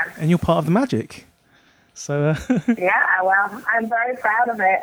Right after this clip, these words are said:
Speaker 2: and, uh, yeah, tell a fan, tell a fan to bring me back.
Speaker 1: <laughs> Will do. And if people wanted to find you on social networks, how would they do that?
Speaker 2: Uh, well, I,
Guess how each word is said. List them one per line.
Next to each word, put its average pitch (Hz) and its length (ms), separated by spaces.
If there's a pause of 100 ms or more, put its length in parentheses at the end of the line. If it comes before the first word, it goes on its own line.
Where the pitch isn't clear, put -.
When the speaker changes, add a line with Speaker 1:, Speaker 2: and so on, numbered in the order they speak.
Speaker 2:
and, 202 240
uh, 190 500
yeah, 214 220 (560)
tell 220 120
a 226 40
fan, 214 400 (240)
tell 208 140
a 220 40
fan 220 260
to 214 60
bring 214 180
me 220 80
back. 208 340 (160)
Speaker 1:
<laughs> 190 100
Will 220 100
do. 156 240 (200)
And 214 100
if 226 80
people 226 200
wanted 202 160
to 202 60
find 185 220
you 170 80
on 165 60
social 170 340
networks, 123 520
how 156 160
would 151 100
they 151 100
do 143 220
that? 139 320 (1500)
Speaker 2:
Uh, 247 240 (100)
well, 254 100
I, 269 120